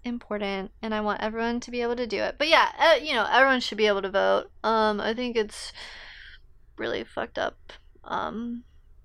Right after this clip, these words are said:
the number of people who, who don't vote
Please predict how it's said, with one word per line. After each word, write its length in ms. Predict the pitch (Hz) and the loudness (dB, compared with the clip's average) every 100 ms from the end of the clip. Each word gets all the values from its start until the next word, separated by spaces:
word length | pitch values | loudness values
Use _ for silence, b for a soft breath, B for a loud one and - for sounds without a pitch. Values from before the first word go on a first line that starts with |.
| - - _ - - _ - - - - - - - - - - - - | -20 -20 _ -20 -20 _ -20 -20 -20 -20 -20 -20 -20 -20 -20 -20 -14 -6
the 100 | 240 | -2
number 260 | 254 262 | -2 -2
of 80 | 262 | -6
people 240 | 269 277 | -6 -2
who, 240 | 262 240 214 - 233 | -2 -2 -4 -8 -8
who 100 | 233 | -4
don't 360 | 214 208 285 | 2 2 0
vote 340 | - - 71 | -2 0 0